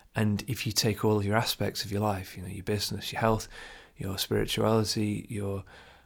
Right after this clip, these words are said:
relationships, whatever it is, your contribution, your finance,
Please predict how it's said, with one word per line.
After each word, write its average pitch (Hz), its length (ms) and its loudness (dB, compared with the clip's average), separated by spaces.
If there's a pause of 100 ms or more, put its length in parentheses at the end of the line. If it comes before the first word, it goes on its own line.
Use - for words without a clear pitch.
(400)
relationships, 110 1120 4 (260)
whatever 113 360 -2
it - 80 0
is, 104 120 0
your 101 80 0
contribution, 107 920 0
your 98 140 -4
finance, 117 480 2